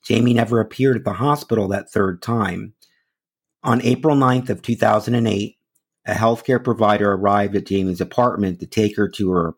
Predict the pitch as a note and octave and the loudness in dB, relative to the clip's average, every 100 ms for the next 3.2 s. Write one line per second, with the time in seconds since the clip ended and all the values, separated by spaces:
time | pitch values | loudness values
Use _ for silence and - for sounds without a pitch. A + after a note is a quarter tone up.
0 | - - - - _ - A2 - C3+ A#2+ | -12 -14 -14 -14 _ -8 -6 0 2 2
1 | G#2 G2 G#2 F2+ F2 G#2 G2+ G#2 F2 F#2 | 0 0 -6 -8 -2 -2 -2 -6 -8 -10
2 | - B2+ A#2+ G2 F2 F#2 F2 F#2 F#2 F2 | -2 0 2 0 0 -2 -4 -2 -2 -2
3 | F#2 F#2 | -4 -6